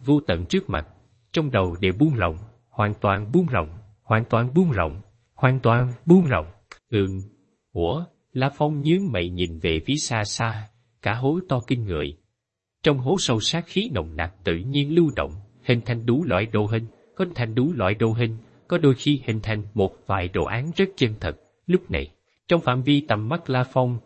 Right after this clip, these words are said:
ở một nơi rất xa xuất hiện một hình ảnh khổng lồ mơ hồ chừng mấy trăm km, loáng thoáng. Đó là hình ảnh một con vật cùng loại với thằn lằn khổng lồ, gấu. Cái khác với thằn lằn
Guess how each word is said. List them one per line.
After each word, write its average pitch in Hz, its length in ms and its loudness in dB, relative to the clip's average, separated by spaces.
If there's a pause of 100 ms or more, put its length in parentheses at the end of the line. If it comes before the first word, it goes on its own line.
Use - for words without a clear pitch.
(140)
ở 143 100 0
một 147 260 0
nơi 147 200 6
rất 190 180 0
xa 139 200 0
xuất 196 220 -4
hiện 101 300 0
một 101 180 -2
hình 104 180 -2
ảnh 110 280 -4
khổng 110 260 -4
lồ 104 200 2
mơ 117 220 0
hồ 92 340 -2
chừng 85 240 -2 (120)
mấy 139 240 2
trăm 117 280 -2
km, 113 280 0 (540)
loáng 113 260 0
thoáng. 143 340 -2 (360)
Đó 135 220 2
là 110 200 -2
hình 92 180 -2
ảnh 123 320 -6
một 107 160 0
con 139 200 0
vật 92 180 -2 (120)
cùng 110 200 0
loại 82 380 -2
với 190 160 2
thằn 95 140 -4
lằn 82 280 -2
khổng 120 240 -6
lồ, 90 260 0 (400)
gấu. 135 400 2 (360)
Cái 175 100 6
khác 202 340 -2
với 185 120 4
thằn 107 320 -2
lằn 101 200 -2